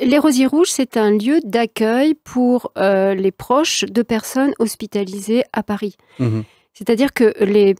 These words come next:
Speaker 1: plateaux techniques de Paris, euh, sont, euh, extrêmement performants et apportent des, des, des,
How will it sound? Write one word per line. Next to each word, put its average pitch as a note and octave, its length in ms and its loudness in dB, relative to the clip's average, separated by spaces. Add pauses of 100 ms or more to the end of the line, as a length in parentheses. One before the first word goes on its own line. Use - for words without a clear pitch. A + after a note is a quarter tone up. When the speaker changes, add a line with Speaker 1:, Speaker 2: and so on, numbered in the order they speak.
Speaker 1:
plateaux C4 320 0
techniques B3 400 -2
de A3+ 80 0
Paris, A3 540 -2 (100)
euh, F3 380 -2
sont, G3 500 -4
euh, E3 640 -8 (160)
extrêmement G#3 460 -2 (100)
performants A3 920 0
et G#3 180 0
apportent - 460 -8
des, F3+ 520 -2
des, E3+ 600 -6 (400)
des, D#3 540 -8